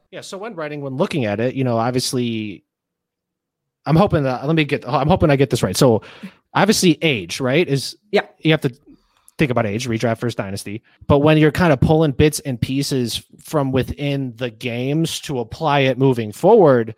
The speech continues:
Speaker 1: redraft, you may find some things like an injury. You know, shout out to K J Osborne over there at the Vikings. You know, he's,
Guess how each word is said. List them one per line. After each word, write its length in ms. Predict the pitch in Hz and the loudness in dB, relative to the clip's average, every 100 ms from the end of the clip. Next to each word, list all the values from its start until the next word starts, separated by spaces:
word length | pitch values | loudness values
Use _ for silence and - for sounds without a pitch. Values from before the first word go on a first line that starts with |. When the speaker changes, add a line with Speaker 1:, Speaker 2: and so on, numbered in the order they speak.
| - | -10
Speaker 1:
redraft, 720 | 170 226 180 190 180 170 - | -6 -4 -2 0 0 -2 -6
you 120 | 160 | -6
may 340 | 160 165 170 | -4 -2 -2
find 720 | 165 - - 160 160 151 147 139 | -4 -6 -6 -4 -4 -4 -6 -8
some 540 | - - - 143 131 _ - | -8 -6 -4 -6 -8 _ -4
things 520 | 147 139 135 127 - | -2 -2 -2 -4 -6
like 300 | 123 117 151 | -6 -4 -4
an 80 | 165 | -2
injury. 800 | 240 320 226 151 120 120 165 233 | 2 4 4 4 4 4 2 2
You 80 | 160 | 0
know, 100 | 147 | 2
shout 160 | 139 175 | 2 0
out 80 | |
to 60 | 165 | -2
K 180 | - 170 | -6 -4
J 160 | 143 | -2
Osborne 380 | 143 156 147 160 | 0 0 4 4
over 120 | 147 | 4
there 100 | 139 | 4
at 60 | 139 | 2
the 60 | 131 | 0
Vikings. 760 | 131 139 143 131 123 123 - - | 0 0 0 -2 -2 -4 -8 -10
You 100 | - | -10
know, 140 | 131 120 | -6 -6
he's, 580 | 120 120 117 - - | -4 -4 -4 -4 -6